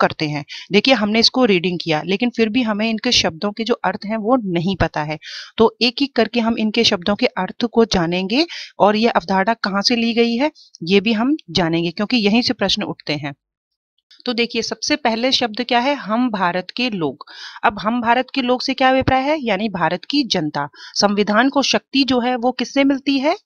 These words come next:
जनता से मिलती है। तो ये हमें याद रखना है, यहाँ से ऑप्शन आपके उठकर आते हैं। भारत के संविधान का निर्माण और अधिनियमन भारत के लोगों ने अपने प्रतिनिधियों के माध्यम से किया है, ना कि इसे किसी राजा या बाहरी आदमी ने उन्हें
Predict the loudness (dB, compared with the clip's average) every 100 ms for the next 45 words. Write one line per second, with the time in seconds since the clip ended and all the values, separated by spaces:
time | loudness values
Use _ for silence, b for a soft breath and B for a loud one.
0 | _ -2 0 0 0 0 0 -2 -2 -4
1 | -4 -4 -6 -8 -6 -4 -4 -2 2 2
2 | 4 2 0 0 0 -2 -2 -2 -2 -2
3 | 0 -2 0 -2 -2 -4 -4 -4 -4 B
4 | B B -2 0 2 2 2 -2 -6 -8
5 | -12 B B B B _ _ _ -20 -4
6 | 2 2 2 0 2 0 0 0 0 2
7 | 2 0 -2 -2 0 0 2 0 4 4
8 | 4 2 -2 -4 -2 0 0 0 -2 0
9 | 0 0 0 -4 -4 2 4 4 -2 -4
10 | -4 -2 2 4 4 0 0 -2 -4 -4
11 | -4 -6 -2 0 0 -2 -8 B B -4
12 | -2 2 2 2 0 -2 -2 0 2 0
13 | 0 -2 -2 -4 -4 0 2 0 -2 -4
14 | -4 -4 -2 0